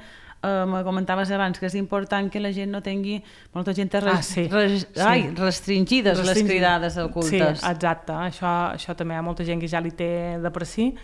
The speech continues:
Speaker 2: i clar, nosaltres telefonam i se mos petja directament, eh? No, no tenim manera de contactar.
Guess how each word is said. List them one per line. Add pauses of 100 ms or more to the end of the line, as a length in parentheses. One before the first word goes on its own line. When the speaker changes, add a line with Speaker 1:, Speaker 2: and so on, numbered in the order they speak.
(360)
Speaker 2:
i
clar,
nosaltres
telefonam (120)
i
se
mos
petja
directament, (220)
eh?
No,
no
tenim
manera
de
contactar.